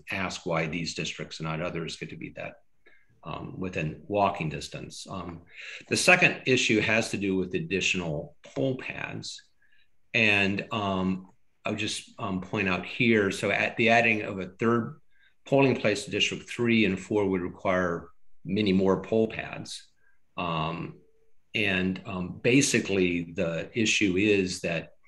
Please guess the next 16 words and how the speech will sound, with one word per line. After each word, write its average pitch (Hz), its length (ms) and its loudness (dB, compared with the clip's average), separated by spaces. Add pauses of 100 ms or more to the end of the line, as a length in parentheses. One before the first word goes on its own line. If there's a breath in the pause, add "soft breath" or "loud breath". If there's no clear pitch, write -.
(460 soft breath)
um, 82 380 -4 (460)
for 113 200 -4
any, 147 260 8
you 123 260 4
know, 90 220 -4 (120)
again, 110 680 2 (140)
because 98 420 -2
we 101 100 0
want 117 220 2
to 110 60 -4
have 98 220 0
two 113 260 2
poll 120 260 2
pads 87 440 -4
in 90 140 -4
every 92 420 -4